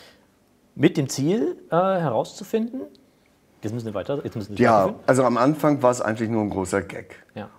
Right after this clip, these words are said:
Speaker 2: Und dann, äh, dachte ich mir, nee, jetzt will ich mal wissen, wie arbeiten die eigentlich? Und, ähm, tja,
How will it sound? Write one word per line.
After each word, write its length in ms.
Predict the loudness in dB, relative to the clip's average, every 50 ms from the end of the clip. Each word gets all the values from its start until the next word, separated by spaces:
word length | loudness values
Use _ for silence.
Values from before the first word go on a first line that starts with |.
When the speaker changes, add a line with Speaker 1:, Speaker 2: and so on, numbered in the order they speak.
| _ _
Speaker 2:
Und 160 | -8 -2 2 4
dann, 340 | 4 4 4 4 4 2 2 0 0
äh, 180 | 0 0 0
dachte 320 | 0 0 -2 -2 -2 -6 -8
ich 100 | -6 -4
mir, 260 | -2 -2 -2 -2 -4 -8 -16 -18 _ -2
nee, 140 | 0 2 2
jetzt 200 | 0 0 -2 -2
will 80 | -2
ich 40 | 0
mal 180 | -2 -2 -4 -4
wissen, 280 | -4 -4 -4 -4 -4
wie 140 | -4 -4 -4
arbeiten 460 | -4 -4 -4 -4 -6 -10 -10 -12 -12
die 120 | -14 -14 -14
eigentlich? 640 | -14 -14 -14 -16 -16 -18 -18 -20 -20 -20 -20 -20 _ _ _ _ _ _ -20 -20 -20 _ _ _ _ -4
Und, 800 | 0 0 2 2 0 -2 -2 -4 -6 -8 -10 -16 -18 -18 -20 -20 _ _ _ _ _ _ _ _ _ _ _ _ _ _ _ _ _ 0
ähm, 400 | 0 2 2 2 0 -2 -4 -6 -10 -16 -20 -20 _ _ _ _ _ _ _ _ _ _ _ _ _ 0
tja, 360 | 4 4 6 6 4 0